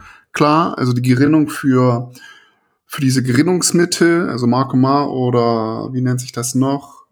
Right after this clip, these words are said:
ähm, Falidrom, macht er selber bei sich. Aber das ist ja jetzt ein kleines Gerät, ist ja nix, nix Weltbewegendes. Alles andere schickt er weg. Ein E K G schreiben, klar, und eine einfache Spirometrie, also sprich,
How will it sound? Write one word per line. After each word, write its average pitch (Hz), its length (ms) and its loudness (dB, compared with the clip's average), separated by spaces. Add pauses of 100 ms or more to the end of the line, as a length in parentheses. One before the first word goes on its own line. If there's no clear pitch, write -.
(140)
ähm, 120 640 -4 (340)
Falidrom, 165 840 2 (500)
macht 143 240 0
er 113 160 2
selber 151 460 2
bei 127 180 0
sich. 160 480 -2
Aber 120 160 -4
das 120 160 -4
ist - 140 -8
ja 113 100 2
jetzt - 680 -8
ein 113 180 -6
kleines - 400 -4
Gerät, - 300 -6
ist - 140 -6
ja - 60 -4
nix, - 600 -8 (480)
nix 120 200 -4
Weltbewegendes. 139 760 2 (380)
Alles 117 280 0
andere 117 260 2
schickt - 300 -4
er 90 120 -2
weg. - 400 -10
Ein - 80 -8
E - 100 -6
K 120 140 0
G 135 220 2
schreiben, 139 360 0
klar, 135 500 0
und 117 320 -2 (480)
eine - 160 -2
einfache 120 520 2
Spirometrie, 95 960 -2
also - 220 -10
sprich, - 560 -8